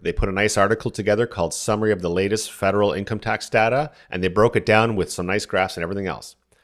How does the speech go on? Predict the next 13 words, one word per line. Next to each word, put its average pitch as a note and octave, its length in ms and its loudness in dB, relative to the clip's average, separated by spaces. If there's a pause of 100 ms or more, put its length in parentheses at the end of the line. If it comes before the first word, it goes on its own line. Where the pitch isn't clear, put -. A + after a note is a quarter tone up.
(140)
So, - 380 -2 (380)
that G#2+ 220 4
was D3+ 140 2
the - 80 -6
top - 300 -4
ten C#3+ 200 -4
percent. - 360 -12 (340)
What G#2 160 -2
about E2+ 180 0
the E2+ 60 -10
top F2+ 260 -4
five E3 260 0
percent? - 400 -4